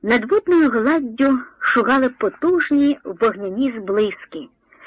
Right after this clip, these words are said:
то працювали ворожі прожектори. Вполювавши судно чи катер, фашисти били по ньому. Біля переправи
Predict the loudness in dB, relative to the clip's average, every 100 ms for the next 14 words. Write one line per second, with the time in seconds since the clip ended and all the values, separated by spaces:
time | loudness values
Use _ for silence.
0 | -16 -4 -2 -2 -2 0 2 2 2 2
1 | 0 -4 -2 -2 -4 -8 -10 -12 -16 _
2 | _ _ _ _ _ -20 -4 2 4 4
3 | 2 0 -2 -4 -4 -4 -4 -8 -6 -4
4 | -2 -4 -8 -12 _ _ -20 _ -4 -2
5 | -2 -4 -6 -10 -6 -4 -4 -6 -10 -10
6 | -12 -14 -20 _ _ _ _ _ _ _
7 | _ _ _ _ _ _ -4 0 0 0
8 | -2 -2 -2 -2